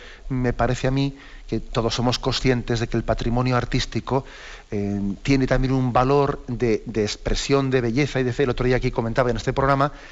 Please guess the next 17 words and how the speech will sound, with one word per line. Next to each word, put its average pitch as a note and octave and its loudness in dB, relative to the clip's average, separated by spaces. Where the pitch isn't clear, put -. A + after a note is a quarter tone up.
que B2 0
la G2+ -2
Iglesia, A#2+ 0
vamos, A#2+ -2
si G#2 -6
se A2 -4
desprendiese G2 -2
del B2 0
patrimonio B2 0
artístico, A#2 -2
haciendo C#3 2
que C3 0
cae-, C3 2
cayese B2+ 0
en A#2+ -2
manos C3 2
privadas, C#3 0